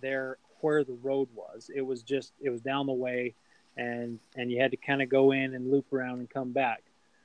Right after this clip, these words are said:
Well, you know, I was up there, uh, during elk season, and dadgummit, if we didn't get that road in, we got all new access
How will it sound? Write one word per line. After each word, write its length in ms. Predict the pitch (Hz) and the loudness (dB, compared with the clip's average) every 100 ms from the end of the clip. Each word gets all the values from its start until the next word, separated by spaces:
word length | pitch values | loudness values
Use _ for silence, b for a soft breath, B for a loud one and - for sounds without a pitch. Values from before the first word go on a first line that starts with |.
| _ _ _ _ | _ _ _ _
Well, 440 | 139 143 143 139 - _ _ - | 4 6 6 4 -4 _ _ -10
you 120 | 147 | -6
know, 100 | 131 | -4
I 140 | 147 | -2
was 140 | 147 139 | -2 -2
up 140 | 147 | -2
there, 320 | - 135 131 127 _ _ _ _ _ - 139 | -2 -4 -4 -12 _ _ _ _ _ -20 -12
uh, 140 | 123 117 | -12 -6
during 320 | 139 135 135 | -4 -4 -4
elk 240 | 127 120 - | -8 -10 -10
season, 520 | - 127 123 127 120 _ _ _ _ - | -8 -8 -6 -8 -10 _ _ _ _ -4
and 580 | 123 127 127 131 131 131 _ _ _ _ _ _ _ _ _ _ 135 135 | 2 4 4 2 0 -8 _ _ _ _ _ _ _ _ _ _ -10 4
dadgummit, 680 | 147 165 156 143 143 143 - | 8 8 8 8 8 8 8
if 360 | 135 127 127 - _ _ _ _ _ _ _ _ _ - | 6 8 6 0 _ _ _ _ _ _ _ _ _ -4
we 220 | 139 147 | 2 6
didn't 320 | 151 143 143 | 6 4 2
get 260 | 135 156 - | 6 4 4
that 220 | 143 143 | -2 0
road 300 | 151 156 151 | 0 0 0
in, 380 | 139 131 131 131 | -4 -6 -12 -12
we 120 | 135 123 | -10 -4
got 280 | 131 123 - _ _ | -2 -4 -6 _ _
all 240 | 139 156 170 | -2 0 0
new 240 | 170 160 | -2 -2
access 800 | 151 147 - 151 139 139 - | -2 -2 -4 -2 0 -2 -6